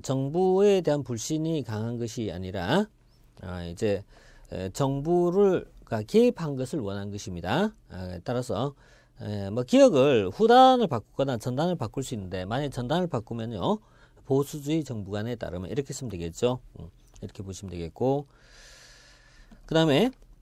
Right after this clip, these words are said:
어, 니은은요, 에, 공공선택론의 입장에서는, 입장에서는 정부를 공공재의 생산자라고 보며, 맞아요. 공공선택론의 본질은요, 정부를 공공재의 생산자로 보고 시민을 소비자로 보자, 이런 얘기죠.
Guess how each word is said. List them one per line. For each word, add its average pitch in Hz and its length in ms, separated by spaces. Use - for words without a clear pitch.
어, 92 480
니은은요, 151 680
에, 95 140
공공선택론의 165 960
입장에서는, 107 920
입장에서는 98 800
정부를 151 340
공공재의 151 480
생산자라고 175 680
보며, 107 380
맞아요. 98 520
공공선택론의 151 880
본질은요, 107 640
정부를 131 380
공공재의 113 480
생산자로 170 580
보고 98 400
시민을 175 500
소비자로 156 460
보자, 107 260
이런 113 220
얘기죠. 107 460